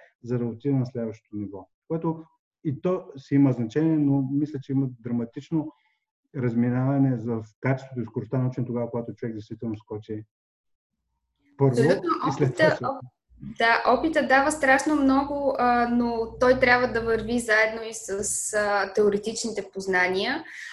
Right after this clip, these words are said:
Speaker 2: Аз, а, след този първи студент душ, който си пуснах, а, преди, а, доста години, всъщност в последствие, а, се опитвах, а, в годините до голяма степен да си верифицирам много от тези неща, които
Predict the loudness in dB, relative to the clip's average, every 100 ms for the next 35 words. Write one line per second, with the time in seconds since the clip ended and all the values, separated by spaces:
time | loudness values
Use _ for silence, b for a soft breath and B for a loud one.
0 | B 2 4 4 4 4 2 0 6 6
1 | 6 4 4 2 -4 -2 4 4 4 0
2 | 4 4 4 -4 -6 -8 -8 -4 -2 0
3 | 0 -2 -6 -4 0 2 0 -2 -2 -2
4 | -2 0 -2 -2 0 0 0 0 0 2
5 | 2 2 -6 -6 -4 -2 0 -2 B B
6 | B B -2 0 0 0 -2 -4 -6 2
7 | 2 2 -6 -4 2 4 2 -2 -6 -2
8 | 0 0 -2 _ _ -2 -2 0 -2 0
9 | 0 0 0 2 4 4 2 -4 -6 -4
10 | -2 0 2 2 4 2 2 -12 -6 -4
11 | 0 4 6 4 2 2 2 2 2 2
12 | 0 0 0 -2 -8 -10 -2 0 2 2
13 | 2 0 -2 -6 0 0 0 -4 -2 -2
14 | -2 -8 -8 -2 -2